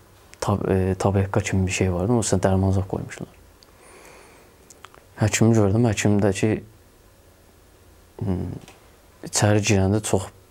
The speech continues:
mənə təzyiq, çox şey, e, o, o momentdə biraz beynim özümü idarə eləyə bilmirdi də. Hər şeyi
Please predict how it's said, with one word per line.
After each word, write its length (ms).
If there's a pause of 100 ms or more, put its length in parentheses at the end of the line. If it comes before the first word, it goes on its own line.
(180)
mənə 260
təzyiq, 420
çox 240
şey, 180
e, 480
o, 340
o 140
momentdə 440
biraz 240 (840)
beynim 360
özümü 280
idarə 280
eləyə 160
bilmirdi 360
də. 120 (800)
Hər 160
şeyi 260